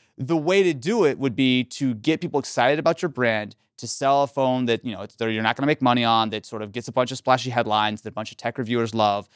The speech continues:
And then over the years, you kinda bump it up back to where, you know, a reasonable place is. To me, that's the playbook, right? That's exactly what OnePlus did. It took a lot longer, I think, for them to really kind of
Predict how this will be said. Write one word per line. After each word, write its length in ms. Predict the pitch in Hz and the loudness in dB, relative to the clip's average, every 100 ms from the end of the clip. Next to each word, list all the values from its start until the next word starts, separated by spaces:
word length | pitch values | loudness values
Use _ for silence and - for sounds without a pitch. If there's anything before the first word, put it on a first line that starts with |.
| _ _ _ | _ _ _
And 220 | 180 185 190 | 0 0 2
then 280 | 202 185 143 | 2 2 0
over 220 | 160 151 | -2 0
the 100 | 139 | 0
years, 340 | 135 123 117 | 2 2 0
you 60 | 123 | -4
kinda 180 | 135 120 | -2 0
bump 240 | 120 117 | 0 0
it 100 | 117 | 0
up 160 | 113 113 | 0 2
back 220 | 113 117 | 2 0
to 100 | 131 | -4
where, 380 | 113 110 110 107 | 0 2 4 0
you 100 | 110 | -4
know, 120 | 107 | -8
a 140 | - 120 | -4 -6
reasonable 420 | 110 123 113 110 | -4 -6 -4 -6
place 280 | 113 107 - | -4 -6 -6
is. 260 | 113 90 - _ _ | -8 -10 -18 _ _
To 100 | - | 0
me, 320 | 170 170 196 165 | 2 4 2 0
that's 320 | 156 151 - | 2 2 0
the 80 | 143 | -6
playbook, 380 | - 120 - - | -4 -4 -6 -10
right? 240 | 98 110 - | -4 -4 0
That's 220 | 127 131 | -2 -2
exactly 360 | 120 135 - 170 | 2 2 2 0
what 220 | 143 143 | 0 2
OnePlus 240 | 147 139 | 2 0
did. 380 | - 123 113 107 - _ _ | 0 2 0 -4 -16 _ _
It 140 | 156 147 | 0 2
took 200 | 180 160 | -2 0
a 40 | |
lot 280 | 139 135 107 | 2 2 2
longer, 600 | 131 123 139 151 160 165 | 2 2 0 -2 -4 -2
I 80 | 131 | -4
think, 260 | 123 127 - | -2 -4 -4
for 420 | - 117 113 110 | -4 0 2 2
them 260 | 110 113 117 | 2 2 0
to 100 | 113 | -4
really 220 | 113 104 | -6 -6
kind 200 | - 107 | -4 -4
of 220 | 98 - | -4 -10